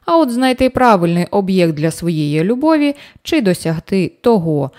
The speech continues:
щоб любили тебе, складно. Таке бачення можна пояснити кількома причинами, що вкорінилися в розвитку сучасного суспільства.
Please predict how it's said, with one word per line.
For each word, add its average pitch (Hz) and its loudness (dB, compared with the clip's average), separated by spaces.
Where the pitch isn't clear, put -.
щоб - -4
любили 151 -2
тебе, 247 0
складно. 185 -2
Таке 339 0
бачення 277 2
можна 214 0
пояснити 202 -2
кількома 180 -2
причинами, 220 -4
що 370 -4
вкорінилися 214 -2
в 196 -2
розвитку 175 -4
сучасного 151 -6
суспільства. - -10